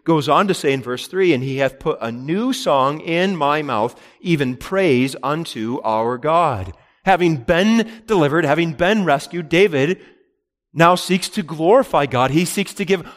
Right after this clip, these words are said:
honor to this God. And the particular form that, in which David is going to praise him is in song. He will lift up his voice, and using a melody, he will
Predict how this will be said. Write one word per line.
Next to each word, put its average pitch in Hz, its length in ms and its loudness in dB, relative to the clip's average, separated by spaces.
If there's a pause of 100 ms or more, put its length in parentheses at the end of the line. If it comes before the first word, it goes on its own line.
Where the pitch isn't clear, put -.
(140)
honor 208 380 4
to 226 360 -6
this 185 260 0
God. 190 580 0 (500)
And 220 120 4
the 202 40 4
particular 180 540 -2
form 202 520 0
that, 156 220 0 (320)
in 170 160 0
which 165 200 -2
David 151 260 0
is 127 180 -2
going 202 280 2
to 202 80 0
praise 107 340 -6
him 156 140 -6
is 156 280 -2 (800)
in 113 140 -6
song. 98 680 -6 (1120)
He 113 120 0
will 110 160 -4
lift 143 280 0
up - 200 -2
his 131 300 -4 (220)
voice, 120 760 -2 (1800)
and 82 140 -12
using 131 300 -2
a 131 60 -6
melody, 107 440 -4
he 101 220 -8
will 104 460 -8